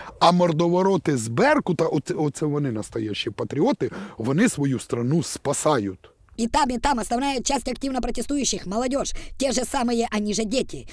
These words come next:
Speaker 2: И в Киеве, и в Тбилиси в акциях протеста принимали участие иностранные специалисты. Премьер-министр Грузии Ираклий Кобахидзе рассказал, что в ходе беспорядков были задержаны иностранцы, в том числе граждане России, проявившие насилие по отношению к представителям правоохранительных органов,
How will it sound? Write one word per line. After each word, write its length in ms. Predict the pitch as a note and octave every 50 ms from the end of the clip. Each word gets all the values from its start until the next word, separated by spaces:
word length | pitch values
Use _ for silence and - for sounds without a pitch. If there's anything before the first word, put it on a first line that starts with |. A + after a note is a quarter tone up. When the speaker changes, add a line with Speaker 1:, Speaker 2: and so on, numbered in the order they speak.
| - -
Speaker 2:
И 100 | B3 C#4
в 60 | A#3
Киеве, 320 | - C#4+ D#4 B3 G#3 G#3 A3
и 40 | A3+
в 60 | G#3+
Тбилиси 420 | F#3+ F#3+ A3 B3+ D4 D4+ - D#4
в 60 | C#4+
акциях 320 | C4+ C#4 A#3 - C4+ B3 -
протеста 380 | B3+ B3 B3 C#4+ C4 - C4+
принимали 340 | A#3 B3+ B3 B3 C4 C4+ C4+
участие 460 | C4 A3+ - C#4+ C4 - - C4+ C4+ C4
иностранные 800 | B3+ B3+ B3 A#3+ - - - - G#3+ G#3 G3+ F3+ F3+ G3 G3+ F#3+
специалисты. 720 | - - - G#3 - A3+ A3+ B3+ C#4 A#3 - - - - - - - - - -
Премьер-министр 640 | A3 B3 C4 C#4 C4 B3 C4+ C#4 C#4+ A#3 - B3 A#3
Грузии 360 | A3 B3+ C#4 G#3 A3 A#3 A#3
Ираклий 320 | A#3 B3+ A#3+ - A3+ G3
Кобахидзе 540 | - - G3+ G#3 F3 - D#4+ B3+ G#3+ A#3+ B3+
рассказал, 580 | B3 B3 A#3+ - - D#4 D4+ F4 C4+ E3+ C3+ - - -
что 160 | - - C4 B3
в 60 | G#3
ходе 200 | - D4 B3 G#3+
беспорядков 540 | A3 G#3+ - A#3 B3+ D4 D#4+ - F4 D#4+ B3
были 180 | A#3 B3+ C#4 B3+
задержаны 520 | B3 B3+ G3+ F3+ F3 D#3 G3+ G3+ A3 A#3 -
иностранцы, 800 | G3 E3+ F3 F3+ - - - F4 F#4 B3 E3 B2+ - - - - - - -
в 60 | - -
том 160 | C#4+ C#4+ A3+
числе 300 | - B3 - D#4 E4 C#4+
граждане 460 | F#3 G#3 C#4 B3+ - G#3 G#3 G#3 G3+
России, 340 | G3+ G3+ - C4+ D4+ E4 E4
проявившие 580 | A3+ - A#3+ A3 A3 C#4 C4 - - B3+ A#3+
насилие 360 | A#3 A#3 A3+ - C4+ D4 C#4+ B3
по 100 | - A#3+
отношению 460 | A3+ A3+ A3+ G#3 - B3+ B3 B3 A#3+
к 40 | -
представителям 520 | A#3 A3+ - - A3 A#3 A3+ B3 B3 A#3
правоохранительных 800 | A3+ A3+ A3+ A3+ A3 - A#3 A3+ A3+ - A#3+ B3 C4 A#3+ - -
органов, 380 | E4+ G3+ D#3+ F3 E3 D3+ -